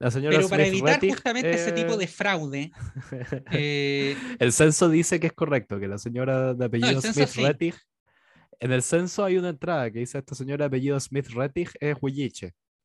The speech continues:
Speaker 2: Eso quiere decir que el sistema funciona excelente.
Speaker 1: Sí, el censo
Speaker 2: Eh,
Speaker 1: de Piñera, para ustedes.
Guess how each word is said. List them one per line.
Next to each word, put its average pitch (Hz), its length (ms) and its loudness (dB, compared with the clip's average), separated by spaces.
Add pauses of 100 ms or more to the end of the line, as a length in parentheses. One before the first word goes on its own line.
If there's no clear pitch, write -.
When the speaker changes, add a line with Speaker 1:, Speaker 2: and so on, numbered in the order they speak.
(1200)
Speaker 2:
Eso 147 200 -10
quiere 165 160 0
decir 170 240 -6
que 170 80 -12
el 156 40 -12
sistema 170 360 -8
funciona 160 360 -8
excelente. 156 720 -12
Speaker 1:
Sí, - 400 -8
el 147 140 -4
censo 143 200 0
Speaker 2:
Eh, - 20 0
Speaker 1:
de 117 80 0
Piñera, 113 400 0
para 110 160 -4
ustedes. 98 320 -6